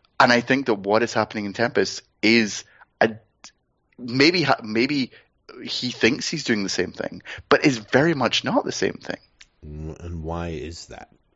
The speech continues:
Speaker 2: I mean, why do you think that other than
Speaker 1: Because, because the,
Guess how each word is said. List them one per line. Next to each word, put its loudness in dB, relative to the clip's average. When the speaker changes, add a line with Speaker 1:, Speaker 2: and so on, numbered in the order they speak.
Speaker 2:
I 2
mean, 2
why 10
do 0
you 0
think -6
that -2
other -2
than -4
Speaker 1:
Because, 6
because 4
the, 6